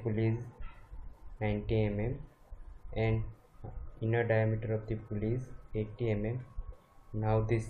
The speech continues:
shaft diameter is twenty M M and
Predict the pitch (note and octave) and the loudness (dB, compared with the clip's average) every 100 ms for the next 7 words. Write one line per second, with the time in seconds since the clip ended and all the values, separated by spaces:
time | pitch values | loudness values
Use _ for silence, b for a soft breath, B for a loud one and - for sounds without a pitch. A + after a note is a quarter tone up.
0 | - A2+ A2 - A2 A2 G#2+ G#2+ A2+ A2 | 0 2 2 2 4 6 6 4 2 2
1 | A#2 B2+ - - - - - G#2+ G#2 G2+ | 2 0 -6 -16 -14 -14 0 2 2 -2
2 | A2+ A2 G#2 G2+ A#2 B2+ - - - - | 0 2 2 0 -2 -4 -10 -12 -14 -20
3 | - - - A2 A2+ | -20 -8 0 4 4